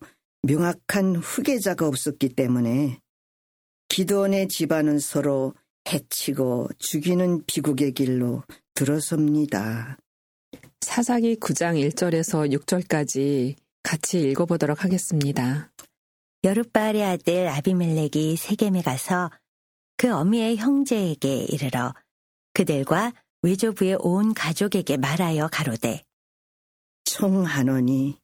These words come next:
Speaker 1: 너희는 세겜 사람들의 귀에 말하라. 여룹바알의 아들 칠십 인이 다 너희를 다스림과 한 사람이 너희를 다스림이 어느 것이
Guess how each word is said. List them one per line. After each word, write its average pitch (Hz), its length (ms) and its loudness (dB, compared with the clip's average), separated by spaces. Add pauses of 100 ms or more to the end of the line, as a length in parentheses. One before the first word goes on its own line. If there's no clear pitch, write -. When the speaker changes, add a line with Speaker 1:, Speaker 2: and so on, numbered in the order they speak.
(800)
Speaker 1:
너희는 185 540 2
세겜 165 420 0
사람들의 147 680 0
귀에 135 320 0
말하라. 117 640 -2 (1040)
여룹바알의 151 880 2
아들 135 500 0 (280)
칠십 226 500 -2
인이 135 520 0 (380)
다 185 260 0
너희를 165 560 0
다스림과 131 1000 -2 (300)
한 202 280 0
사람이 175 440 0
너희를 147 440 0
다스림이 139 800 0 (380)
어느 190 320 0
것이 175 680 -2